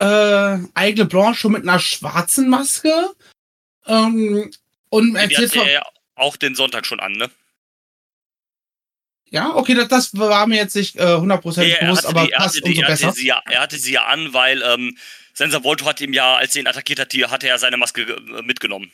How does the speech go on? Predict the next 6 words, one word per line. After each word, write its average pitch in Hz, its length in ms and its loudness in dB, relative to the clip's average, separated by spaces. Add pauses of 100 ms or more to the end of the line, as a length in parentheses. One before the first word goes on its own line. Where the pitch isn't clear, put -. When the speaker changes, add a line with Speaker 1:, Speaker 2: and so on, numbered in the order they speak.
(120)
Speaker 2:
seine 101 240 -8
eigentliche 95 340 -4
Maske, 95 300 -12 (160)
die 101 80 -12
weiße. 98 340 -4 (1500)
Speaker 1:
Ja. 151 220 2